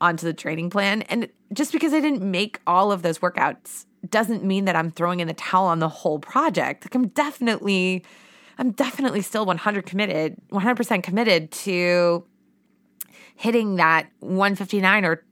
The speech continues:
you know, trying to come as close as I can and get a lot faster, um, with my running over the summer. Uh, just to backtrack, like, my goal is to try to run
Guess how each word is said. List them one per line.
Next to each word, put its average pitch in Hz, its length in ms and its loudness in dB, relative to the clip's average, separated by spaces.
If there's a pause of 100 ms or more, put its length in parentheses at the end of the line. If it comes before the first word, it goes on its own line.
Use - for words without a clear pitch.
(140)
you 196 140 -2
know, 151 220 2
trying 202 300 -2
to 208 60 -4
come 185 180 -2
as 170 80 -2
close 180 500 0
as 175 160 -2
I 160 100 0
can 190 580 0 (280)
and 190 140 -2
get 175 120 0
a - 40 -2
lot 120 220 0
faster, 185 640 0 (280)
um, 160 300 -2
with 180 160 -4
my 170 80 0
running 240 340 -4
over 156 200 -4
the 160 100 -6
summer. 220 420 -4 (960)
Uh, 180 280 4
just 202 300 -4 (280)
to 220 100 0
backtrack, 165 460 2
like, 165 200 -4
my 175 140 2
goal 180 300 4
is 160 220 0
to 170 80 -6
try 160 200 4
to 160 80 2
run 160 420 2